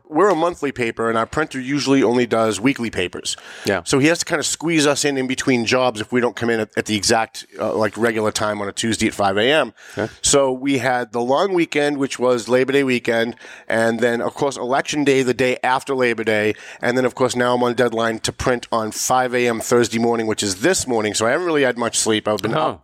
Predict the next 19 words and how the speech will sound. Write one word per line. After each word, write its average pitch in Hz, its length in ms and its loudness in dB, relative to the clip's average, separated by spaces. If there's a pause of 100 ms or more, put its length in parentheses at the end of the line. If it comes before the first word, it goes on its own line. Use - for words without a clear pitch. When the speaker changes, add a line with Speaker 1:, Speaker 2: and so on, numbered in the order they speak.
Speaker 1:
I've 120 100 -2
been 131 100 2
up 160 140 0
for 135 100 -10
about 151 280 -4
three 135 280 -10
days 120 400 0 (340)
with 117 120 2
Speaker 2:
Wow. 110 220 0
Speaker 1:
maybe 151 300 2
a 139 40 4
total 131 280 -2
of 117 80 -6
six - 260 -2
hours 120 260 0
sleep 127 220 0
Speaker 2:
That's 143 140 -2
Speaker 1:
in 156 80 -2
between 359 140 0